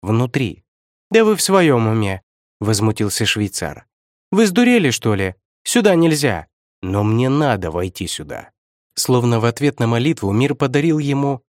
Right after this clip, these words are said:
Пумо Пуму, стоявшего в комнате микрофильмов, и Коко включил невидимость и последовал за Пумо Пумой по коридору,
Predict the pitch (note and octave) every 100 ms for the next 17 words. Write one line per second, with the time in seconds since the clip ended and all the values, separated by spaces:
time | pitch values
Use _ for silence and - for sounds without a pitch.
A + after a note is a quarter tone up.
0 | _ _ _ A2+ F#2+ F2+ G2 A2+ - -
1 | D3+ G2 C#2 - - _ - - B2 A#2+
2 | - A2 G#2 - A#2+ A2 G#2 G#2 G2+ G2+
3 | G#2 - A2 D2+ C2 - _ _ - A#2+
4 | A#2 A2 D#3+ D3 _ _ - E3 - E3
5 | D3+ D3 D3+ D3+ C3+ - A2 A2 C3+ C3
6 | A#2+ A#2 G#2+ A2 G#2 _ _ - G#2+ G2+
7 | F#2+ E2 _ - B2+ D#3 D#3 D3 _ -
8 | E3 D3 A#2 E2 - -